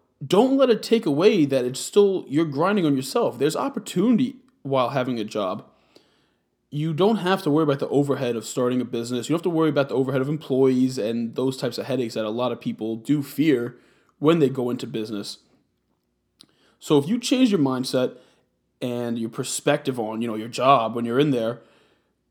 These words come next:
start thinking about the opportunity that you have that is a job. And it can be any job. It doesn't have to be that you're at a Fortune five hundred company. You can be anywhere, and you should apply this mindset to wherever you're at if you don't enjoy where you are.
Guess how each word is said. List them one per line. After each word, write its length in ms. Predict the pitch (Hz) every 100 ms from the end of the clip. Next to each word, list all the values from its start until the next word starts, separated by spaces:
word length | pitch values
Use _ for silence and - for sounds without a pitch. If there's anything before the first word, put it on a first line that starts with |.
| -
start 440 | - - 226 262
thinking 280 | 269 247 247
about 480 | 208 202 208 - - _ _ _ _ _ _
the 140 | 151 175
opportunity 640 | 175 180 - 226 247 139
that 180 | 127 123
you 120 | 131
have 600 | - 196 165 117 127 - _ -
that 200 | 131 131
is 120 | 139
a 60 | 113
job. 480 | 123 202 110 95
And 140 | 135 202
it 80 | 254
can 80 |
be 120 | 254 262
any 120 | 311
job. 220 | 247 139
It 20 |
doesn't 180 | 185 254
have 240 | 240 247
to 80 | 202
be 240 | 143 202 214
that 140 | 131
you're 100 | 131
at 80 | 123
a 20 |
Fortune 380 | - 139 135 151
five 160 | 143
hundred 260 | 143 135 127
company. 280 | 120 113 139
You 40 |
can 100 | 214
be 160 | 208 -
anywhere, 480 | 156 147 117 107 - _ _ _ _
and 120 | 139
you 60 | 156
should 120 | 143
apply 320 | 123 - 143
this 160 | 135 123
mindset 520 | 127 139 131 110 95 - _ _ -
to 100 | 135
wherever 220 | 135 151
you're 140 | 131
at 280 | 127 117 110
if 160 | 120 -
you 60 |
don't 320 | 120 127 127 120
enjoy 400 | 123 123 123 113
where 180 | 117
you 240 | 110 113 143
are. 260 | 156 101